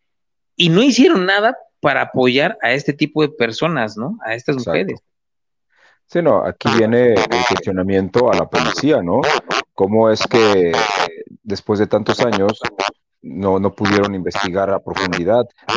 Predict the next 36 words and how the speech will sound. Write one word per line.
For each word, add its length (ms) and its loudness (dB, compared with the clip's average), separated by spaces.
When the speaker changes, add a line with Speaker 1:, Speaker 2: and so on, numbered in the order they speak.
Speaker 2:
¿No 80 2
le 120 4
dieron 220 4
el 160 2
interés? 520 0
¿Les 180 -8
pareció 440 0
o 300 2
desestimaron 760 -4
en 80 -2
los 200 -2
casos? 480 -4
O 100 -6
no 120 -4
sé 220 -4
qué 100 -2
se 120 -2
habrán 260 -2
imaginado, 640 -2
que 120 -4
no, 320 -4
no 120 -4
iba 120 2
a 40 -2
trascender 640 -2
o 120 0
algo 160 -2
así, 180 -4
porque 240 0
es 120 -2
increíble 520 2
que 240 -2
no 80 -2
se 140 -4
encontraran 580 -4
restos, 440 -2